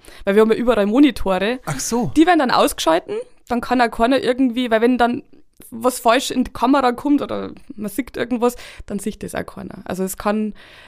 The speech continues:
Speaker 1: ähm, dann ist das quasi, dann sind nur die Leute im Studio, die wirklich da sein müssen, also Kameraleute, Tonleute,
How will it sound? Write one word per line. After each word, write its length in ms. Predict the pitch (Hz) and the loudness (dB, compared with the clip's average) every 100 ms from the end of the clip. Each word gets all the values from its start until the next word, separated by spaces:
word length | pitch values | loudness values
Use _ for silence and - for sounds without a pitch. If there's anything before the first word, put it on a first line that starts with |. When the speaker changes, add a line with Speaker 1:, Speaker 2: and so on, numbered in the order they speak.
| - | -6
Speaker 1:
ähm, 340 | 107 101 101 | -4 -4 -4
dann 160 | - 214 | -4 -6
ist 160 | 214 | -6
das 100 | - | -10
quasi, 480 | - 208 208 220 214 208 | -6 -4 -4 -4 -4 -4
dann 140 | 214 | -4
sind 200 | 240 240 | -2 -2
nur 280 | 247 269 330 | 2 2 2
die 100 | 294 | 2
Leute 400 | 247 226 262 - | 2 0 -2 -6
im 260 | 262 254 262 | -4 -2 -2
Studio, 640 | - 269 247 269 269 302 - _ | -2 -2 -2 -2 -2 -4 -8 _
die 140 | 233 220 | -4 -2
wirklich 260 | 247 220 | -2 -6
da 160 | - 190 | -4 -4
sein 220 | 190 185 | -4 -6
müssen, 300 | 196 - 349 - _ - | -6 -2 -4 -4 _ -18
also 180 | 180 180 | -16 -14
Kameraleute, 840 | - 196 196 190 202 208 196 - _ _ - | -10 -6 -4 -2 -2 -2 -6 -18 _ _ -4
Tonleute, 720 | 247 240 226 214 214 208 | 0 2 4 2 0 -4